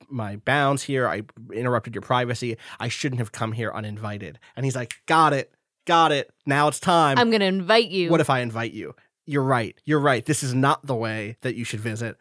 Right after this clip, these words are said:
Speaker 1: Let me show you how you should visit. Come through
Speaker 2: Let me show you
Speaker 1: tomorrow."
Speaker 2: the real Pemberley.
Speaker 1: Yeah, right?
Speaker 2: Let me show you how, how we really do it
Speaker 1: For real.
Speaker 2: down here.
Speaker 1: Yeah.
Speaker 2: <laughs>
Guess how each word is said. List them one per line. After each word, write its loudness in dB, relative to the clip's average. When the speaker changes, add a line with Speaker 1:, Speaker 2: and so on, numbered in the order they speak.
Speaker 1:
Let -2
me 2
show 2
you 0
how -8
you -10
should -16
visit. -10
Come -2
through -4
Speaker 2:
Let 4
me 6
show 2
you 4
Speaker 1:
tomorrow." -6
Speaker 2:
the 4
real 4
Pemberley. 0
Speaker 1:
Yeah, 6
right? 6
Speaker 2:
Let 6
me 8
show 8
you 6
how, 4
how 8
we 4
really 8
do 6
it 6
Speaker 1:
For 2
real. 2
Speaker 2:
down 4
here. 6
Speaker 1:
Yeah. 4
Speaker 2:
<laughs> -4